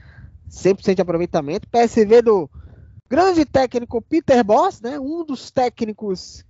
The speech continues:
foram fritados por essa diretoria,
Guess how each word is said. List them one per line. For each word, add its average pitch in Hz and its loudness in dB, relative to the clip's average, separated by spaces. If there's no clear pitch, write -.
foram 240 -2
fritados 262 0
por 220 -4
essa 208 0
diretoria, 220 2